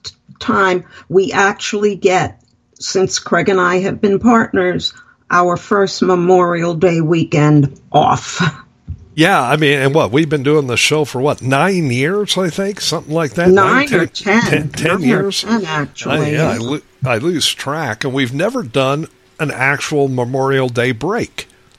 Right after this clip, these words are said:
Speaker 1: No. But this year, with everything that's happening, and we'll get into some of it with our quick hitters,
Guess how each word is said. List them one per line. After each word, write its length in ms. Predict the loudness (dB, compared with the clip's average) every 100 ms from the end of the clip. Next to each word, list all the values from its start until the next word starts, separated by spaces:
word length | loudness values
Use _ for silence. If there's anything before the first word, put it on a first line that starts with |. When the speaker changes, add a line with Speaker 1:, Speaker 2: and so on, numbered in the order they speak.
| _ _ -4
Speaker 1:
No. 400 | 2 4 2 -2 _ _ _ _ _ -20 -20 _ -20 -10 -2
But 180 | 2
this 220 | 2 2 4
year, 180 | 4
with 180 | 4 2
everything 480 | 2 2 0 0 0
that's 220 | 0 -4
happening, 640 | -2 0 2 0 2 2
and 140 | 2 2
we'll 80 | 4
get 200 | 4 4
into 260 | 2 0 0
some 240 | 0 2
of 140 | 2
it 100 | 0
with 180 | 0 0
our 140 | 0 -2
quick 640 | -6 -12 -8 -4 -2 -4
hitters, 720 | 0 2 6 6 4 2